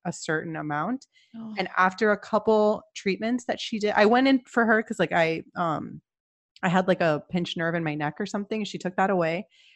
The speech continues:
Speaker 1: And then she
Speaker 2: Mm-hmm.
Speaker 1: saw how I was talking, and she's like, "What's up with your jaw?"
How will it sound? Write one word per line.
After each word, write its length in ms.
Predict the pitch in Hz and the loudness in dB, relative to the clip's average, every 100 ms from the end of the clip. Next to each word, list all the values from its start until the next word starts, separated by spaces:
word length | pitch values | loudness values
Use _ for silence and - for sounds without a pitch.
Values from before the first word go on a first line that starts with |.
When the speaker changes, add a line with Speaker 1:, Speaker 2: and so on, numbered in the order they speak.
| - | -6
Speaker 1:
And 160 | 226 196 | 0 2
then 100 | 202 | 2
she 160 | 208 | -2
Speaker 2:
Mm-hmm. 80 | - - - | -10 -8 0
Speaker 1:
saw 80 | 202 | 2
how 100 | 208 | 2
I 80 | 202 | 2
was 160 | 170 | 0
talking, 440 | - 185 214 240 185 | -2 -4 -2 -2 -4
and 80 | 180 | -4
she's 200 | 190 185 | -6 -4
like, 140 | 170 | -4
"What's 160 | 170 - | -4 -2
up 120 | 196 | -2
with 120 | 220 | -2
your 120 | 196 165 | -2 -6
jaw?" 460 | - 226 285 - | -4 -4 -4 -6